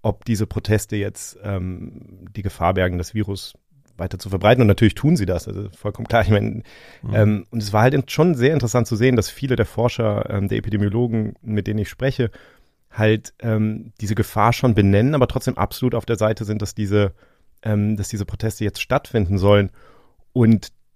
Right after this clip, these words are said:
Speaker 1: das, das klingt natürlich für manche Leute dann widersprüchlich so. Weißt du, gestern durften wir irgendwie noch nicht, äh, alleine draußen joggen gehen oder so und heute, ähm, sind irgendwie tausende Menschen auf den Straßen. Aber was man sich halt klar machen muss, glaub ich, ist, dass institutionalisier-,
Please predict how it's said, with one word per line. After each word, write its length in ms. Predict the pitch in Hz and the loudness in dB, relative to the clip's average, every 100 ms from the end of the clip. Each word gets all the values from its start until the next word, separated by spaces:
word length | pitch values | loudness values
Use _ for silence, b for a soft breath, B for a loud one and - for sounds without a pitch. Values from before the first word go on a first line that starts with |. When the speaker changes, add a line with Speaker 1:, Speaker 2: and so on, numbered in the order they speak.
| _ _ _ - | _ _ _ -4
Speaker 1:
das, 260 | 110 - | -4 -4
das 160 | - 120 | -8 -4
klingt 240 | - 165 | 2 6
natürlich 220 | 147 117 120 | 6 4 4
für 60 | |
manche 260 | 110 120 117 | 4 4 4
Leute 260 | 110 104 | 4 4
dann 200 | 95 92 | 2 0
widersprüchlich 680 | 101 170 170 - 175 190 170 | 2 0 0 -2 -4 -2 -4
so. 140 | 185 165 | 0 0
Weißt 180 | 117 | 0
du, 140 | 131 123 | -2 -6
gestern 500 | 113 95 107 - 107 | -8 -6 -6 -2 -2
durften 280 | 107 - 104 | -2 -2 -2
wir 120 | 104 | -2
irgendwie 220 | 104 104 | -2 -4
noch 160 | 104 95 | -2 -2
nicht, 260 | 104 - | -4 -6
äh, 60 | - | -8
alleine 480 | - 98 98 101 101 | -4 -2 0 -2 -2
draußen 240 | 101 104 | -4 0
joggen 220 | 113 120 | 0 2
gehen 160 | 123 120 | 2 2
oder 120 | 117 | 2
so 140 | 110 | 2
und 120 | 110 92 | 2 2
heute, 420 | 107 107 101 - _ - | 2 2 0 -2 _ -6
ähm, 480 | 101 98 92 - - | -4 -4 -6 -10 -12
sind 280 | 104 110 107 | -8 -6 -4
irgendwie 420 | 104 107 101 104 - - | -2 -2 -4 -8 -14 -4
tausende 320 | 104 101 101 | 0 2 2
Menschen 260 | 101 110 101 | 2 0 -4
auf 100 | - | -6
den 140 | 101 | -8
Straßen. 500 | - 123 160 - 117 - B B B B B - | -6 -4 -4 -4 -8 -10 B B B B B 0
Aber 120 | 120 | 4
was 140 | 123 151 | 4 4
man 80 | |
sich 100 | 127 | 2
halt 120 | 120 - | 2 0
klar 200 | 98 123 | -2 0
machen 240 | 147 143 | 0 0
muss, 180 | 139 - | 0 -2
glaub 180 | 131 123 | -2 -2
ich, 60 | |
ist, 120 | 123 | -4
dass 80 | 110 | -8
institutionalisier-, 880 | 123 - 120 127 - 117 120 107 | -6 -6 -8 -10 -4 0 0 0